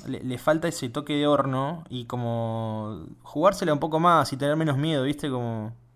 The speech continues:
nada. Hay, hay muchas cosas que se pueden contar,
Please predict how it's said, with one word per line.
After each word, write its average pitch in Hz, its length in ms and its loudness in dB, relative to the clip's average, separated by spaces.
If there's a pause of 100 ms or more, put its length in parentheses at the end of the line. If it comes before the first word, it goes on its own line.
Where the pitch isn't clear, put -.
(160)
nada. 127 500 -2 (580)
Hay, 131 140 -2
hay 160 180 0
muchas 156 300 0
cosas 143 240 -4
que 120 80 -6
se 117 120 -8
pueden 117 280 -2
contar, 117 680 -2